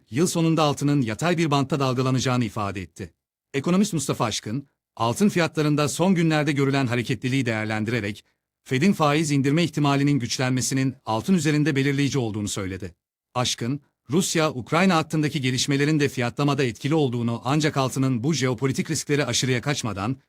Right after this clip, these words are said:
makul ölçüde fiyatladığını belirtti. Aşkın, Amerika Birleşik Devletleri'nden gelen karışık veri akışı nedeniyle bir dönem dört bin dolar seviyelerine kadar gerileyen ons altının,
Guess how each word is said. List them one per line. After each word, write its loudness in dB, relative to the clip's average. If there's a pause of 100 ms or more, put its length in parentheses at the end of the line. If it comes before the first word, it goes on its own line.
(260)
makul 2
ölçüde 0
fiyatladığını -2
belirtti. -10 (420)
Aşkın, -4 (300)
Amerika 0
Birleşik 0
Devletleri'nden 2
gelen 2
karışık -2
veri 2
akışı 0
nedeniyle 0
bir 0
dönem 0
dört 0
bin 0
dolar 2
seviyelerine 0
kadar 0
gerileyen -2
ons 0
altının, -4